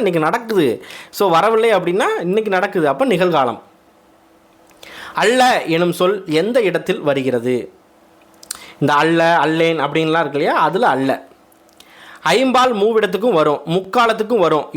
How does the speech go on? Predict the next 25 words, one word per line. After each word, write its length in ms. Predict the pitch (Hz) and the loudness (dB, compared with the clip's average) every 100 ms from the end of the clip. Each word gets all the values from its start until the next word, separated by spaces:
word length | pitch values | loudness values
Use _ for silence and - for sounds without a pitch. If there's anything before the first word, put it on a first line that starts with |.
| 160 | 0
எதிர்மறை 320 | 233 240 226 180 | 2 2 0 0
பொருளும் 300 | 175 220 147 | 0 2 2
வரும். 200 | 139 135 - - - - _ - | 0 -2 -8 -20 -20 -20 _ -2
So, 100 | 208 143 160 | 0 2 0
அனைத்தும் 400 | 226 220 180 190 | 0 0 0 0
அப்படிங்கிறத 460 | 170 160 156 226 196 | 0 0 2 2 2
இங்க 100 | 147 | 0
வந்து 160 | 156 151 | 0 0
சரியான 260 | 131 139 135 | 0 0 -2
விடை. 140 | 120 117 - _ _ - _ _ _ _ _ _ _ _ - - - - - - - - - | -4 -6 -14 _ _ -20 _ _ _ _ _ _ _ _ -20 -20 -20 -20 -20 -20 -20 -20 -2
கூற்று, 320 | 247 - 175 - - - - _ - | 0 2 0 -2 -8 -20 -20 _ 0
ஒரு 160 | 190 196 | 2 2
தொடரை 260 | 214 247 233 247 - 156 | 2 2 0 -2 -6 -2
மற்றொரு 320 | 175 175 285 269 | -2 0 -2 2
தொடராக 380 | 208 196 190 202 165 | 2 2 0 0 0
மாற்றும் 320 | 175 190 175 | 0 -2 0
போது 240 | 151 147 196 196 - | 0 2 0 -4 -4
பெயர் 260 | 175 247 240 | -2 0 0
சொற்கள் 360 | 190 - 185 214 147 | -2 0 -2 -2 -2
மாற்றம் 360 | 151 180 196 196 | 0 0 -2 -2
அடைவதில்லை. 500 | 143 160 151 131 135 131 - - - - | 0 0 0 0 0 -2 -8 -20 -18 -2
காரணம், 320 | 170 175 156 - 156 | 0 2 -2 -4 -4
வினைச்சொற்கள் 540 | 175 262 240 185 214 208 | -2 0 -2 0 -2 0
மாற்றம் 320 | 156 160 180 | 0 0 -2
அடைகின்றன. 380 | 139 135 131 123 | 0 0 -2 -2